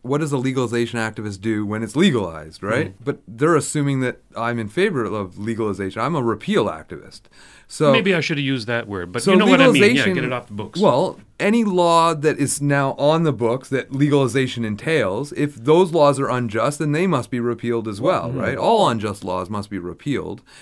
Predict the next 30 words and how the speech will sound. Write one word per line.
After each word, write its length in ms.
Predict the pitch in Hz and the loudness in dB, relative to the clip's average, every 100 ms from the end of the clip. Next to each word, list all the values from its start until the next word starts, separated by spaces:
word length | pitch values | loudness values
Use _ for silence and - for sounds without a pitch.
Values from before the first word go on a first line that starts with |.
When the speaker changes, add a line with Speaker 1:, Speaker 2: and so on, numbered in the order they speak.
| - | -12
Speaker 1:
And 100 | 143 | -4
that's 160 | 160 165 | -4 -2
where 140 | 165 | 0
I 80 | 160 | 0
think 180 | 147 151 | 0 -4
my 320 | 123 131 156 | -4 0 0
advocacy 600 | 139 131 123 117 110 113 | 0 -2 -4 -10 -12 -12
started 440 | 104 151 160 110 87 | -6 -2 -2 -2 -8
from, 260 | 64 67 | -12 -12
right, 300 | 82 92 127 | -10 -8 -8
is, 380 | - 117 107 - - | -8 -10 -10 -12 -8
is 180 | 127 - | -8 -4
unjust 520 | 127 139 123 131 127 | -2 0 0 -2 -2
laws. 520 | 127 156 95 - - - - - - - | -2 -2 -4 -12 -20 -20 -20 -20 -20 -8
And, 540 | 117 120 120 120 120 | -4 -2 -2 -2 -2
uh, 420 | 123 117 113 104 90 _ _ | 0 0 -2 -4 -8 _ _
so 140 | - | -2
Speaker 2:
Can 60 | 147 | 2
you 60 | 185 | 4
Speaker 1:
I've 40 | |
been 100 | 240 | 4
a 20 | 240 | 2
repeal 360 | 185 143 190 | 2 0 0
activist 540 | 156 139 139 123 120 - | 0 0 -2 -6 -8 -8
for 220 | - 151 | -2 0
that 200 | 131 113 | 0 -2
reason. 420 | 107 160 131 98 | -2 -2 -4 -6
And 200 | 104 110 104 - - | -6 -8 -12 -20 -14
so 120 | - | -4
any 320 | 147 180 156 | -2 0 -2